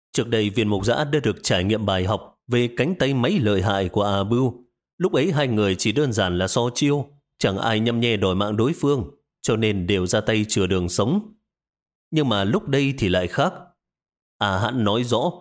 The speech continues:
là muốn đánh chết cậu để báo thù cho A Bưu. Vậy Viên Mộc Dã buộc lòng phải nghĩ vài chiêu trò giữ mạng.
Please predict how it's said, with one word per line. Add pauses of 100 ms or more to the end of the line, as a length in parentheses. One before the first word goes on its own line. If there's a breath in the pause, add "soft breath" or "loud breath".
(160)
là
muốn
đánh
chết
cậu
để
báo
thù
cho
A
Bưu. (560)
Vậy
Viên
Mộc
Dã
buộc
lòng
phải
nghĩ
vài
chiêu
trò
giữ
mạng.